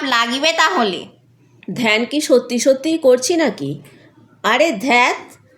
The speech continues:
Speaker 2: আমি আর চোখে দেখছি টেনিদার মুখ ফ্যাকাশে মেরে গেছে, হাবুলের অবস্থাও তথৈবচ। ভগবান করুণাময়। টেনিদা কাতর স্বরে বললে, "ওরে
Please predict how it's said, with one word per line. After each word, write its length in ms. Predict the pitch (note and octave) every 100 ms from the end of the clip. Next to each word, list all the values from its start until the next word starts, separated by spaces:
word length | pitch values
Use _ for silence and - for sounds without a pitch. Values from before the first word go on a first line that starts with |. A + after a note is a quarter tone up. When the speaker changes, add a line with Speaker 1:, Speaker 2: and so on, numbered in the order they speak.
| _ _ _
Speaker 2:
আমি 260 | F3+ A#3 C#4
আর 220 | G#3 G#3 G3+
চোখে 300 | B3+ B3+ C4+
দেখছি 540 | G#3 G#3 - - F#3 -
টেনিদার 540 | F#3 G3+ A3 B3 A#3+
মুখ 420 | G3+ B3 A3+ A#3 -
ফ্যাকাশে 500 | - F#3 F#3 F#3+ G#3+
মেরে 260 | A3 A#3+ A#3+
গেছে, 480 | G3 C#3+ D3 C#3+ - - - _
হাবুলের 600 | - G3+ F#3+ G#3+ B3 C4+
অবস্থাও 600 | G#3+ F#3 B3 - D4+ B3
তথৈবচ। 800 | - F#3+ F#3+ A#3+ A#3 F#3 C#3+ C#3+ C#3+ - - - -
ভগবান 840 | F#3 G3 F#3 F#3+ G3+ A#3 B3 C4
করুণাময়। 1120 | B3+ A3 G3 G3 G#3+ A3 G#3 F3+ D#3+ D#3+ E3+ F#3+ _ _ _ _ _ _
টেনিদা 480 | A#3+ A3+ A#3+ B3+ C4+
কাতর 480 | C4+ A3 F#3+ B3 B3+
স্বরে 320 | C4 C4+ C4+
বললে, 580 | G#3 G3+ F#3+ F3 F#3+ F#3+ _ _ _ - -
"ওরে 340 | A3 A#3+ C#4